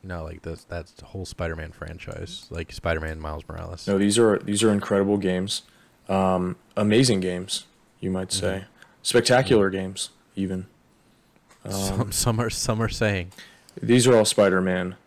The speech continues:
Speaker 2: uh, adjectives, by the way. Um,
Speaker 1: Mm-hmm.
Speaker 2: so do we have Venom in this one? They kinda teased Venom at the end of
Speaker 1: They
Speaker 2: Spider-Man
Speaker 1: teased him
Speaker 2: one,
Speaker 1: at the end
Speaker 2: right?
Speaker 1: of the
Speaker 2: But,
Speaker 1: first,
Speaker 2: but with
Speaker 1: yeah, they
Speaker 2: Harry?
Speaker 1: teased him at the end of the first.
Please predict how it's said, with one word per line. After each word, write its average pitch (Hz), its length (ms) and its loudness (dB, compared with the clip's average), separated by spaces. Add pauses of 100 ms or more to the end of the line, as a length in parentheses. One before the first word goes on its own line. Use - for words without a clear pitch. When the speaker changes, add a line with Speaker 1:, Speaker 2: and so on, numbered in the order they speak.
(140)
Speaker 2:
uh, 101 220 -8
adjectives, 95 560 -4
by 101 160 -6
the 98 80 -6
way. 98 200 -8 (600)
Um, 104 480 2
Speaker 1:
Mm-hmm. 92 160 -10 (520)
Speaker 2:
so 139 260 6
do 123 160 4
we 160 80 8
have 175 140 6
Venom 110 300 4
in 131 80 4
this 131 200 2
one? 127 180 4
They 123 100 6
kinda 151 260 4
teased 135 340 -2
Venom 101 340 2
at 95 120 -6
the 92 100 0
end 92 160 -4
of 90 60 -8
Speaker 1:
They - 40 -12
Speaker 2:
Spider-Man 95 340 -2
Speaker 1:
teased 165 220 4
him - 80 2
Speaker 2:
one, 139 60 2
Speaker 1:
at 139 120 -2
the 113 60 2
end 131 80 6
Speaker 2:
right? 135 120 6
Speaker 1:
of 117 40 2
the 110 80 0
Speaker 2:
But, 117 220 6
Speaker 1:
first, 110 200 0
Speaker 2:
but 110 120 6
with 104 120 2
Speaker 1:
yeah, 90 40 -6
they 92 120 -2
Speaker 2:
Harry? 143 200 6
Speaker 1:
teased 147 100 4
him 131 60 -6
at 113 60 -10
the 110 60 -10
end 98 80 -8
of 92 60 -10
the 87 60 -14
first. - 300 -20